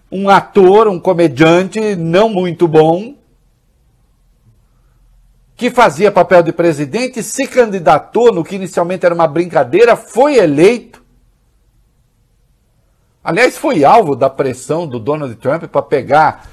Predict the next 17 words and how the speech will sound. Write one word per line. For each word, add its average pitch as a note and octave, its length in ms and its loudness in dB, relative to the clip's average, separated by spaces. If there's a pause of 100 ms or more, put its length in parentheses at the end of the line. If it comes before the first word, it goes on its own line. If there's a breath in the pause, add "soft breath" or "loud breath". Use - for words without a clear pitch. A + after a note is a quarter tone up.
(280 soft breath)
as - 240 -10
coisas C#3 420 -2
lá C#3 240 2
das A#2 220 -4
negociações C3 720 -8
do C3 100 -8
filho D#3+ 540 -6
do A#2 120 -6
Biden C3 480 2
na C3 100 -2
Ucrânia, C#3+ 520 2
lembra? F3 320 0
Com B2+ 80 -4
a A#2+ 40 2
empresa A#2 260 -4
de G2+ 80 -10
gás? D#3 520 0